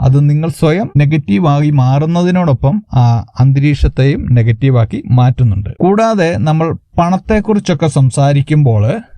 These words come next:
വളരെ പോസിറ്റീവായിട്ട് സംസാരിക്കാൻ ശ്രമിക്കുക. അതായത് ഇപ്പോൾ നിങ്ങൾ നിങ്ങളുടെ സുഹൃത്തുക്കളുമൊക്കെ ആയിട്ട് എന്തെങ്കിലും ഒരു പരിപാടിയിൽ പങ്കെടുക്കുകയോ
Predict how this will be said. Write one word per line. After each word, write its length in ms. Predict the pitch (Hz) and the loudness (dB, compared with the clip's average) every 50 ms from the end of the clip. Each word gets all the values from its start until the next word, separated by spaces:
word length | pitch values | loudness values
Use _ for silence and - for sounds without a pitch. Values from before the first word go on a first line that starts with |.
| - - | -4 0
വളരെ 640 | 139 127 131 139 156 170 175 185 185 185 185 202 220 - | 2 2 2 2 2 2 0 0 0 0 0 -2 -2 0
പോസിറ്റീവായിട്ട് 1000 | 147 151 170 180 170 - 190 180 - - 202 196 196 190 190 190 190 196 196 196 | 0 2 2 2 0 -2 -4 -4 -2 0 0 0 2 2 0 0 0 -2 -2 -2
സംസാരിക്കാൻ 640 | 185 - 147 131 120 - 139 139 135 131 - 147 143 | -2 0 0 0 2 0 0 0 0 0 0 0 0
ശ്രമിക്കുക. 560 | 139 - 120 110 107 101 107 113 117 147 190 - - | 0 2 0 0 0 0 0 0 -2 -2 -2 -2 0
അതായത് 300 | 170 185 185 190 185 185 | 0 2 2 2 0 0
ഇപ്പോൾ 300 | 190 190 190 190 185 - - _ - | 0 0 0 0 -2 -4 -6 _ 0
നിങ്ങൾ 440 | 165 165 170 175 170 170 170 170 - - - - | 2 2 4 2 2 2 0 0 -2 -6 -4 -2
നിങ്ങളുടെ 320 | 160 160 160 165 160 165 | 0 0 2 2 0 0
സുഹൃത്തുക്കളുമൊക്കെ 920 | 156 - 160 147 147 147 143 - 156 139 160 156 151 147 139 - - 151 | 0 0 0 0 2 0 0 -2 -2 0 0 2 2 2 0 0 0 0
ആയിട്ട് 380 | 139 135 127 123 120 110 - 139 | 2 2 2 2 0 0 -2 -2
എന്തെങ്കിലും 600 | - - 143 143 135 143 135 131 135 139 135 131 | -2 0 2 2 2 2 2 2 2 2 2 2
ഒരു 240 | 127 127 127 - - | 2 0 0 0 2
പരിപാടിയിൽ 480 | 135 135 139 147 147 147 147 147 147 143 | 2 2 4 2 2 2 2 0 0 0
പങ്കെടുക്കുകയോ 720 | 131 143 127 123 120 113 110 107 123 135 131 113 104 104 | 2 2 2 2 2 0 0 0 0 0 0 0 0 -2